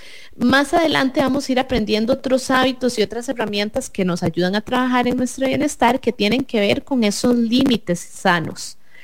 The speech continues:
Entonces, limpiar nuestro espacio, limpiar nuestra energía, tiene que ver con todas estas cosas, con llenarnos de estímulos positivos. Igual, en nuestro espacio, ¿qué música estamos escuchando?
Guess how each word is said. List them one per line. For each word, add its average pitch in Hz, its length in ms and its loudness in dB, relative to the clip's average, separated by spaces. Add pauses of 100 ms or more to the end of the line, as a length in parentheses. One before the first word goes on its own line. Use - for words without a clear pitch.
(300)
Entonces, 311 500 2
limpiar 269 640 2
nuestro 339 340 -2
espacio, 202 680 0
limpiar 254 680 2
nuestra 208 380 2
energía, 277 520 0 (280)
tiene 254 240 2
que 269 160 2
ver 262 220 0
con 277 280 0 (100)
todas 302 640 2
estas 190 500 -4
cosas, 170 540 -2 (340)
con 214 240 2
llenarnos 208 540 0
de 277 80 0
estímulos 262 680 0
positivos. 180 1120 -4 (580)
Igual, 240 640 0
en 196 200 -2
nuestro 180 340 -2
espacio, 294 800 -2
¿qué 302 200 2
música 311 540 0
estamos 214 460 -2
escuchando? 190 920 -4